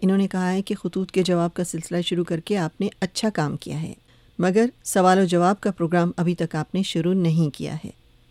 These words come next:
جی بالکل، سوال و جواب کا یہ پروگرام باقاعدہ نہیں شروع ہوا، لیکن پروگرام ہر دم رواں ہے زندگی میں آپ مہمان سے سوال کر سکتے ہیں، خط لکھ کر، فون کر کے، وہ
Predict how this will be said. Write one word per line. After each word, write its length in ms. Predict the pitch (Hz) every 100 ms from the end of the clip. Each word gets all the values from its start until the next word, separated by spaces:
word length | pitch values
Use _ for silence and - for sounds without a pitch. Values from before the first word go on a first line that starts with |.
| -
جی 180 | 175 185
بالکل، 420 | 190 190 220 220 220
سوال 340 | - 175 170
و 40 | 180
جواب 340 | 175 170 170
کا 100 | -
یہ 200 | 175 165
پروگرام 420 | 170 160 165 170 240 _ _ _ _
باقاعدہ 520 | 185 175 185 180 208 214
نہیں 220 | 185 202
شروع 260 | - 170
ہوا، 200 | 156 170
لیکن 340 | 180 165 175 185 - _
پروگرام 360 | 170 160 175 170
ہر 140 | 180
دم 200 | 165 175
رواں 240 | 165 156 151
ہے 140 | 165
زندگی 400 | 160 170 185 214
میں 160 | 226 262 _ _ - -
آپ 380 | 165 170 _ - 175 _ -
مہمان 380 | 180 170 170 165
سے 160 | - 165
سوال 320 | 170 160 165
کر 140 | -
سکتے 300 | 170 185 -
ہیں، 220 | 190 220 254 _ _ -
خط 220 | 196 175
لکھ 180 | 185 -
کر، 240 | 185 170 226 -
فون 220 | 202 185
کر 180 | 156 147
کے، 180 | - - - _ - -
وہ 160 | 170